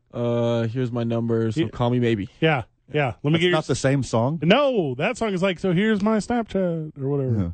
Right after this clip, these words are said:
Speaker 2: I don't, I don't know all the versions.
Speaker 3: "Oh, here's my number.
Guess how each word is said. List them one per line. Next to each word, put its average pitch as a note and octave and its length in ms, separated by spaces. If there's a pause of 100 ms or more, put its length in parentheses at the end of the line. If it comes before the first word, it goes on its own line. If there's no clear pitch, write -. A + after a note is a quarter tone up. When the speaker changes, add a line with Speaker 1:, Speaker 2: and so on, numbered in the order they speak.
(100)
Speaker 2:
I D#3+ 80
don't, F3+ 320
I F3 100
don't F#3+ 120
know F3+ 80
all E3+ 80
the D3+ 80
versions. C3+ 520 (1040)
Speaker 3:
"Oh, C3 180
here's C#3+ 280
my G#3 180
number. E3+ 600